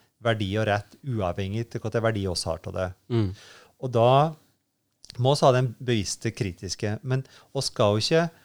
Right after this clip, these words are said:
Speaker 1: eh, slik som vi ser vindmølledebatten har gått da, så, så har det gått slik at plutselig så ender oss opp med at vi ser at det er en, eh, gjeng med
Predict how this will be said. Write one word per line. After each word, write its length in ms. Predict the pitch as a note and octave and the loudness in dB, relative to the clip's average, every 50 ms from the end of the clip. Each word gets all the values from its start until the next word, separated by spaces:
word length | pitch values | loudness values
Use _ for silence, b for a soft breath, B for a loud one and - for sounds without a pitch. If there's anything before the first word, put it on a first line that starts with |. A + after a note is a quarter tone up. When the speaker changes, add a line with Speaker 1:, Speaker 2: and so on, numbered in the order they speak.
| b b b b b b _ _ _ _ _ _ _ _ - | b b b b b b _ _ _ _ _ _ _ _ -8
Speaker 1:
eh, 300 | B2 A#2 A#2 A2+ A2 G#2+ G#2+ - _ - | -4 -2 -2 0 -2 -2 -4 -6 _ -14
slik 240 | B2 - - A#2+ - - | -8 -2 -2 -2 -2 -2
som 100 | C3+ C3 | -2 -2
vi 80 | C3 | -2
ser 360 | - - B2+ G#2+ G#2+ A2 B2 - - | 0 2 2 2 2 2 -2 -6 -10
vindmølledebatten 1080 | B2 A2+ C#3 C3+ A#2 G#2 F#2+ F2+ F2+ F2 F#2 G2 G#2 G2 F#2+ G2 F2+ - _ - A#2 G#2+ | -6 -4 -2 0 0 0 -2 -2 -4 -4 -4 -4 -4 -2 -4 -4 -6 -6 _ -8 -6 -4
har 100 | A#2+ B2 | -4 -2
gått 220 | C#3 F3 G3 - - | -4 -4 -6 -6 -8
da, 120 | C4+ A3+ D3+ | -6 -6 -4
så, 340 | - - D#3+ D#3 D#3 - - _ _ _ _ - | 0 0 2 2 0 -2 -6 _ _ _ _ -14
så 180 | - - D3+ C3 | -8 -4 0 2
har 120 | C3 C3 | 2 2
det 100 | C#3 C3 | 2 2
gått 240 | B2+ A2+ A2 - - | 0 0 -2 -2 -8
slik 180 | - - A#2+ A2+ | -12 -8 -4 -4
at 180 | A#2+ A#2+ - _ _ _ _ | -4 -4 -4 _ _ _ _
plutselig 520 | _ - G3+ F#3+ G3 - - - G2+ G2+ G2+ | _ -4 -4 -4 -4 -6 -8 -4 -4 -4 -2
så 120 | - D#3+ - | -2 -2 -2
ender 240 | D#3+ C#3 G#2+ F#2 | -2 -2 -2 -4
oss 120 | F2+ - - | -4 -6 -8
opp 140 | G2 - - | -8 -4 -4
med 80 | A#2+ | -4
at 80 | A#2+ - | -4 -4
vi 40 | D3 | -6
ser 240 | - - A#2+ G2+ F#2+ | -4 -2 -2 0 0
at 140 | F#2+ G#2 - | -2 -2 -2
det 80 | B2+ A#2+ | -2 -4
er 20 | |
en, 100 | A#2 A#2+ B B B B B B B B _ _ _ _ - | -4 -4 B B B B B B B B _ _ _ _ -20
eh, 200 | - - - - - | -18 -18 -18 -14 -12
gjeng 380 | E3+ A#2+ A2+ G#2+ G2 G2+ G#2 G#2 | -10 -4 -2 -2 0 0 0 0
med 360 | A2 A#2 A#2 A#2 A#2+ B2 B2+ | 0 0 0 0 0 -2 -4